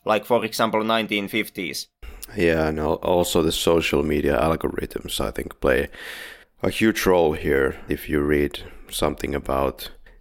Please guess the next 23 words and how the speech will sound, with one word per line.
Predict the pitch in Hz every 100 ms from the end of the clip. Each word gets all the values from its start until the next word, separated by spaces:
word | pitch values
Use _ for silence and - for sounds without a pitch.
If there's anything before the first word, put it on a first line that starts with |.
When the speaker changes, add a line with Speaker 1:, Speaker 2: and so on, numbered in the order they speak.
| -
Speaker 2:
anti-vaccination, | 98 104 92 85 82 82 - 85 80 80 - 67 62
then | 64 69
your | 69 65 55 -
whole | - 67 65
feed | - - 80 73
in | 69
Facebook | - 73 - - 65 67
will | 67
be | 69 67
about | 64 - - - -
anti-vaccination. | 76 71 67 67 - 78 - 80 82 78 - 73 - _ _ -
And | 82 78 73 71 76 - - -
I | 78 82
don't | 80 78
think | 76
this | - 78 -
is | -
a | 90
problem | 92 90 90 95
that | 98 -
you | 101
can | 101 98
really | 95 92 90